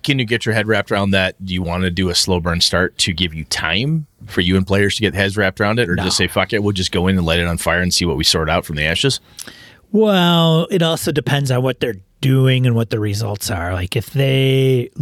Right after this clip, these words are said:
Speaker 2: I mean, if you go into a hex and you legit make your rolls, you're going to see something that's coming. I don't have a problem putting it in front of them. It just depends on whether they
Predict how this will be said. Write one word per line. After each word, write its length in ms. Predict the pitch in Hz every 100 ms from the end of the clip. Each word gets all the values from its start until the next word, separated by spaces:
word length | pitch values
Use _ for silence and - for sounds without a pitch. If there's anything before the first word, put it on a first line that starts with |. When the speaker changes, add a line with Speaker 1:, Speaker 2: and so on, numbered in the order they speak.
| 131 143
Speaker 2:
I 60 | 147
mean, 140 | 147
if 140 | 135 156
you 260 | 156 151
go 200 | 139 135
into 220 | 131 131 120
a 40 |
hex 500 | 113 165 131 - -
and 140 | 131 120
you 140 | 123
legit 400 | 120 113 135 -
make 220 | 131 110
your 100 | 120
rolls, 420 | 110 143 131 117 110
you're 180 | 135 131
going 240 | 131 123
to 60 | 113
see 240 | - 131
something 360 | 110 117 - 107
that's 180 | 98 -
coming. 300 | 214 135 - _ - - -
I 60 |
don't 140 | 262 311
have 140 | 151
a 80 | 104
problem 340 | 147 135 120
putting 260 | - 165 139
it 80 | 117
in 140 | 101
front 300 | - 185 294
of 80 | 147
them. 180 | 110 110
It 80 | 110
just 200 | 135 -
depends 340 | - 127 127
on 140 | 113
whether 280 | 120 120 113
they 360 | 113 127 120